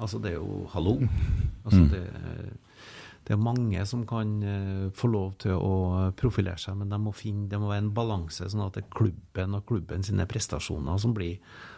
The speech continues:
Speaker 1: hovedgreia.
Speaker 2: Mm.
Speaker 1: Men vi liker jo folk som har litt farge og personlighet. Og så skal de være forskjellige.
Speaker 2: Mm.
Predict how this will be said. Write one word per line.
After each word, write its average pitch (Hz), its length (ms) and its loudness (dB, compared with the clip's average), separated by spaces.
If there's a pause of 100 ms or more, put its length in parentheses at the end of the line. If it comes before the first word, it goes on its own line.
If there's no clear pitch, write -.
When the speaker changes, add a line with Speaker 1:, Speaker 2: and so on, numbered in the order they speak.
(160)
Speaker 1:
hovedgreia. 90 640 4 (340)
Speaker 2:
Mm. 92 220 10
Speaker 1:
Men 95 160 -2
vi 107 80 0
liker 110 580 -6
jo 101 80 -2
folk 92 360 -2
som 98 420 2
har 90 200 0
litt - 220 -14
farge 104 500 -4
og - 80 -8
personlighet. 95 720 -4 (500)
Og 101 60 -4
så 107 60 0
skal 120 200 0
de 110 100 0
være 104 100 -2
forskjellige. 110 420 -6 (320)
Speaker 2:
Mm. 95 280 10